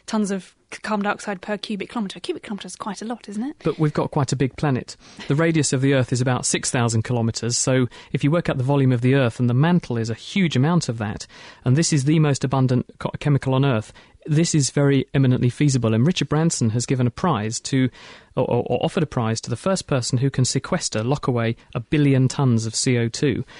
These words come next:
Speaker 2: This would certainly be in that ballpark. And although, um, I asked Peter Kellerman if he's gonna write to Richard Branson and ask if he can submit this, and he said, "I think he wants to hear something a little bit more concrete than just a, a paper in P N A S." But at the same time, the strategy probably will work.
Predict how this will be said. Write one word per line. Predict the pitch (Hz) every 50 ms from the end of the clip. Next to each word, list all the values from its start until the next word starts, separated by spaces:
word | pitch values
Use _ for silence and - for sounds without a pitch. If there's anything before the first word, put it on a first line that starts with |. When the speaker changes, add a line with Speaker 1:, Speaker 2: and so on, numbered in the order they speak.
| - - - - _ -
Speaker 2:
This | 139 165 214 - -
would | 170 151
certainly | - 185 175 - 156
be | 139 156 151
in | 143
that | 143 139 139 131
ballpark. | 147 143 135 - 120 107 107 - -
And | 131
although, | 135 143 165 185 196 185 - - - - - -
um, | 143 139 139 - - - - -
I | 147 147
asked | 156 175 185 -
Peter | - 147 131 -
Kellerman | - 143 131 123 123 123
if | 120
he's | - 127
gonna | - 135 135 131 127
write | - 151 165 - -
to | - 127
Richard | - 131 - 135
Branson | - 117 117 117 - - 135
and | 131 131
ask | 139 135 123 - -
if | 135 -
he | - 139
can | - - 135 127 123
submit | 120 - - 131 143 175 - - -
this, | 123 120 147 - - - - - - -
and | - 135
he | 147 147
said, | - 147 143
"I | 143
think | - - 202 -
he | 196
wants | 170 160 151 - -
to | 147
hear | 139 151 143
something | - 165 156 - 147 143
a | 139
little | 165 185 180
bit | 170 -
more | - 151 143
concrete | - - 175 165 156 - - 107 117 - - - - - - _ _ -
than | 143 139 135 139 135 - -
just | - 160 143 - - - 151
a, | 143 -
a | 123
paper | - - 156 143 - - 135
in | 131
P | - - 147
N | 135 127
A | 127 139 170
S." | 160 127 110 - - - - - - - _
But | - 139
at | -
the | -
same | - 160 147 135
time, | - 135 123 123
the | 127 120
strategy | - - 131 - - - 135 123 123 123
probably | - - - 131 127 127 120 123 120
will | 120 127 127
work. | 131 104 - -